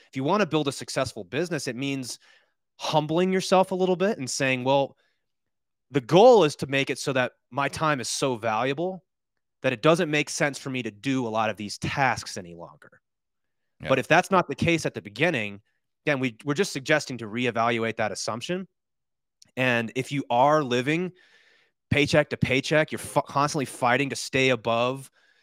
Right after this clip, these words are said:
Speaker 1: zero in profitability. And again, it's no,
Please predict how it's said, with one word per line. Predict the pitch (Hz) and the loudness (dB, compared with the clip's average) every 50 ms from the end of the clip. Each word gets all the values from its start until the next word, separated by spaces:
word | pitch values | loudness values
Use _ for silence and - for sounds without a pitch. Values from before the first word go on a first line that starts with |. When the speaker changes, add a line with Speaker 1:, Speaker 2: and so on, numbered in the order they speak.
| _ _ _ - | _ _ _ -14
Speaker 1:
zero | 110 101 98 107 107 110 123 139 151 170 190 214 240 226 151 | -12 -10 -8 -4 -2 0 2 4 4 4 4 2 0 -2 -6
in | 127 117 | -10 -10
profitability. | 107 - 131 127 123 - 117 104 87 104 101 113 131 151 185 214 220 180 123 | -4 -2 0 0 0 -2 -8 -12 -8 -6 -6 -4 -2 -2 -2 -4 -4 -6 -8
And | 120 110 | -8 -8
again, | 107 101 139 175 160 127 117 113 101 _ - | -6 -4 -2 -2 -2 -2 -4 -8 -12 _ -18
it's | - - 123 - - | -16 -14 -14 -10 -6
no, | - 143 190 220 | -2 -2 -2 -2